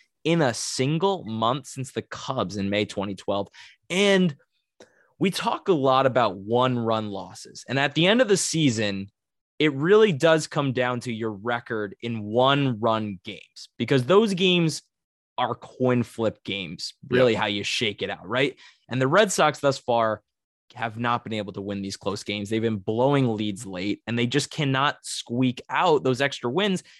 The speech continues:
Speaker 1: And that really is the difference right now between them being, you know, eleven and nine versus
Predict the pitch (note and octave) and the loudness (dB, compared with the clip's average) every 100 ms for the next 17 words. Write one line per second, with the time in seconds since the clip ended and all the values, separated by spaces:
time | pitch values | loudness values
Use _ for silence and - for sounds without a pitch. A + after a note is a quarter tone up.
0 | _ C3+ F#3 C4+ G3 F3+ F#3+ F3 C3+ G#2+ | _ -6 -4 -2 -2 2 2 0 -4 -4
1 | F#3+ A#3+ G3+ D3+ C3 A2+ A#2+ A#2+ B2 - | -4 -4 -6 -6 -6 -6 -6 -6 -8 -8
2 | C#3+ C3 A#2+ G#2 - D#3+ G3+ E3+ C3 B2 | -6 -4 -4 -6 -8 -4 -2 0 -2 -2
3 | A#2+ A2 - A2+ A2 C3 A#2+ A#2 G#2+ A#2 | -2 -4 -6 -10 -4 -2 -2 -4 -8 -6
4 | D#3 F#3+ C#3+ B2+ A2+ B2+ - B2+ A2+ | -2 -2 -2 -4 -6 -8 -6 -6 -6